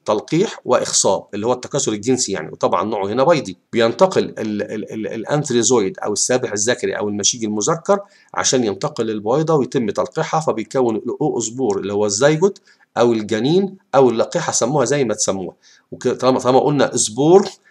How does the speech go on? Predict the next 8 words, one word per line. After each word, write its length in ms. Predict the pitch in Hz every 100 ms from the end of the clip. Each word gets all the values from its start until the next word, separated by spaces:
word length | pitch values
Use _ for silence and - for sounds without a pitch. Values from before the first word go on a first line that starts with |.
| -
لأن 260 | 107 113 110
الجدار 280 | 107 117 127
بتاعها 340 | - - 107
بقى 420 | 117 113 131 - -
سميك، 400 | - 110 98 - -
وطبعًا 400 | 95 110 95 110
دي 120 | 135
الأوجونيوم. 960 | 131 107 - 143 - 127 104 101 82